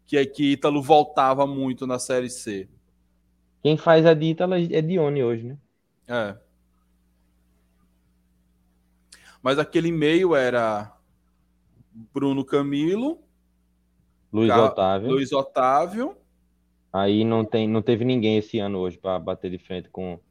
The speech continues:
Speaker 2: com Luiz Otávio.
Speaker 1: Isso.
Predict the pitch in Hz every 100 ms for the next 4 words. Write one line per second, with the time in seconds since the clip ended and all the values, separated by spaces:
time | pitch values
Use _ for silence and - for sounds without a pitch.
0 | _ _ _ _ _ _ 101 98 98 107
1 | 104 90 82 78 80 _ _ _ _ _
2 | _ _ 113 107 95 - -